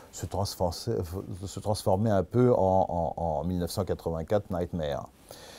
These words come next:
Deuxième, euh, facteur, euh, une nécessité technique.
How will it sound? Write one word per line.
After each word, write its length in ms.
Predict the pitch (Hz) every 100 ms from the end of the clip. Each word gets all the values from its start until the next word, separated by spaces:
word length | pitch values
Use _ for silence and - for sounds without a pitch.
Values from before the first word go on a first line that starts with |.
| - - - - _ -
Deuxième, 720 | 117 110 156 135 151 147 127
euh, 240 | 110 98 90
facteur, 720 | 123 110 - 143 160 175 165 - - -
euh, 260 | 98 98 95
une 120 | -
nécessité 460 | 131 117 110 - 147
technique. 540 | 117 101 78 73 -